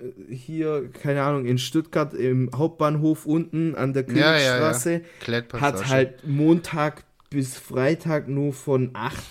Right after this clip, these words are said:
Speaker 1: bis
Speaker 2: <laughs>
Speaker 1: zwölf Uhr offen oder
Speaker 2: Ja.
Speaker 1: so.
Speaker 2: Geile Uhrzeit auch.
Speaker 1: Ja, und dann musste ich quasi von Pliningen, Alter, ne, äh,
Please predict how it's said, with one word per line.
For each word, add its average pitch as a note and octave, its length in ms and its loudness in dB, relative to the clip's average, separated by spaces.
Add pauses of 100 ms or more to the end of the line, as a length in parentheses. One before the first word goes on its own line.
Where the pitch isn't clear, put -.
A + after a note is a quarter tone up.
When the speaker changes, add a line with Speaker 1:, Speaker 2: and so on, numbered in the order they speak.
Speaker 1:
bis A#2 340 -6 (180)
Speaker 2:
<laughs> - 180 -20
Speaker 1:
zwölf B2+ 640 2
Uhr A#2+ 220 0
offen B2 380 -2
oder G#2+ 180 0
Speaker 2:
Ja. A#2+ 180 0
Speaker 1:
so. C#3 280 2 (1000)
Speaker 2:
Geile A2+ 300 -2
Uhrzeit A2+ 400 -6
auch. G#2+ 200 -4 (760)
Speaker 1:
Ja, B2+ 380 2 (320)
und B2+ 220 2
dann D#3 340 4
musste D3+ 320 2
ich F#3 420 -2
quasi E3 440 -2
von B2+ 320 -4
Pliningen, F#3 580 2
Alter, F#3 540 0 (340)
ne, C3+ 400 0 (200)
äh, A#2 120 -6